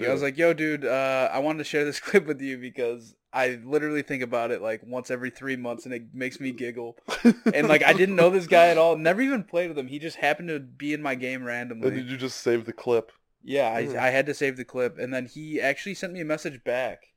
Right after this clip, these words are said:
Speaker 2: Yes,
Speaker 1: Do you
Speaker 2: I think he
Speaker 1: remember that?
Speaker 2: friend requested you.
Speaker 1: Yeah, no, yeah, he's my friend on Xbox
Speaker 2: Yes,
Speaker 1: now.
Speaker 2: but he sent a message back that was just like, "L O L."
Speaker 1: Yeah, he said,
Speaker 2: Like,
Speaker 1: "L O L," and then I sent him a party invite.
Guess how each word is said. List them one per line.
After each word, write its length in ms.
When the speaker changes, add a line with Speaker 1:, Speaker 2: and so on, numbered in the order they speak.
Speaker 2:
Yes, 240
Speaker 1:
Do 60
you 60
Speaker 2:
I 40
think 140
he 60
Speaker 1:
remember 80
that? 60
Speaker 2:
friend 180
requested 480
you. 240
Speaker 1:
Yeah, 120
no, 120
yeah, 160
he's 240
my 120
friend 280
on 80
Xbox 140
Speaker 2:
Yes, 340
Speaker 1:
now. 120
Speaker 2:
but 120
he 80
sent 180
a 40
message 280
back 300
that 60
was 180
just 100
like, 160
"L 160
O 180
L." 420
Speaker 1:
Yeah, 140
he 120
said, 160
Speaker 2:
Like, 100
Speaker 1:
"L 80
O 100
L," 80
and 140
then 100
I 60
sent 180
him 60
a 60
party 360
invite. 360